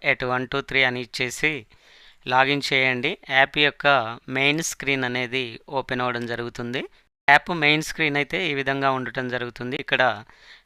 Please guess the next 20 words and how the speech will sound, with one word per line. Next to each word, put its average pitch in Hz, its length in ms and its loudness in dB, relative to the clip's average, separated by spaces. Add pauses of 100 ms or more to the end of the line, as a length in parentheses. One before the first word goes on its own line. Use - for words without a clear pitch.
(140)
నాలుగో 143 320 8 (120)
ఆప్షన్ 156 340 2 (120)
లీవ్స్ 139 320 0
అని 131 140 -4
కనిపిస్తుంది. 123 600 -4 (120)
లీవ్స్పై 139 440 0
ఒకసారి 117 360 -2
క్లిక్ 117 240 -8
చేయండి. 120 380 0 (720)
నెక్స్ట్ - 240 0 (100)
మీకు 143 220 2 (220)
రెండు 135 260 2
రకాలైనటువంటి 131 840 2 (360)
ఆప్షన్స్ 131 420 -4
కనిపిస్తాయి, 123 600 -4 (760)
లీవ్ 147 260 4
బ్యాలెన్స్ 139 420 6 (220)
and 127 140 2 (240)
అప్లై 139 340 4
లీవ్. 135 180 -2